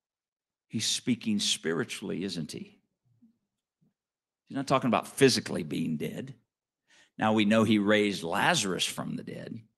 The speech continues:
but Lazarus believed in him before he died. "He that believeth in me, though he were dead,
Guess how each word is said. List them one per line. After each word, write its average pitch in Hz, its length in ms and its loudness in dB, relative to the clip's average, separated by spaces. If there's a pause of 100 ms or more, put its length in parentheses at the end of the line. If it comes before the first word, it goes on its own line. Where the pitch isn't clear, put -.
(1700)
but - 140 -8
Lazarus 117 500 2
believed 113 480 2
in 92 120 0
him 98 200 -2
before 95 320 0
he 82 80 -2
died. - 300 -10 (2250)
"He 110 200 4
that 104 200 0
believeth 107 520 0
in 76 200 -6
me, 85 240 -8
though 98 260 0
he 98 180 0
were 92 200 -2
dead, - 760 -2